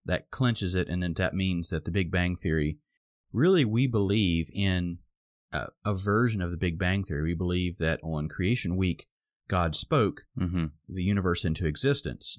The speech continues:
Speaker 1: during, a,
Speaker 2: Right.
Speaker 1: you know, at a specific time, a specific place. So that actually lines up.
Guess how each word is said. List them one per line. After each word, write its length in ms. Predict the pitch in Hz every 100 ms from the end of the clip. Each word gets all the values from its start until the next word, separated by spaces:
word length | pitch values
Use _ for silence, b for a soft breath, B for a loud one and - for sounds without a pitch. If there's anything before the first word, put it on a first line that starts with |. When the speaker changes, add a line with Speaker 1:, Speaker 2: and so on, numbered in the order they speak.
| -
Speaker 1:
during, 360 | 98 107 110 101
a, 60 | -
Speaker 2:
Right. 100 | -
Speaker 1:
you 100 | 87
know, 60 | -
at 100 | 69
a 60 |
specific 600 | 71 - 90 - 135 - -
time, 320 | 107 104 98
a 20 |
specific 480 | - - - 53 -
place. 440 | - 101 - - _ _ _ _
So 120 | -
that 140 | 113 147
actually 260 | 101 -
lines 320 | 78 71 73 139
up. 240 | 117